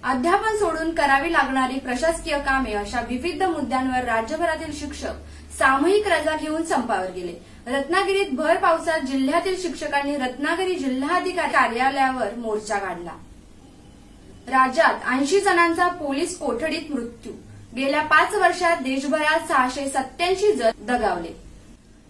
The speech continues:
जगातील सर्वात मोठ्या पतंगापैकी एक असलेले ॲटलॉस मॉथ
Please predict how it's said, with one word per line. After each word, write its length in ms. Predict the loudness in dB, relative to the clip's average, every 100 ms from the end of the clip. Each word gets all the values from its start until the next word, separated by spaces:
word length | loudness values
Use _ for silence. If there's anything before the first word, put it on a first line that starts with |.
| -6
जगातील 420 | -2 -2 0 -2 0
सर्वात 400 | 0 2 0 0
मोठ्या 300 | -4 -4 -4
पतंगापैकी 880 | -4 -6 -6 -4 -4 -6 -6 -8
एक 160 | -8 -8
असलेले 540 | -10 -6 -6 -4 -6 -10 -16 -10
ॲटलॉस 560 | -8 -6 -2 -2 -2
मॉथ 240 | -4 -4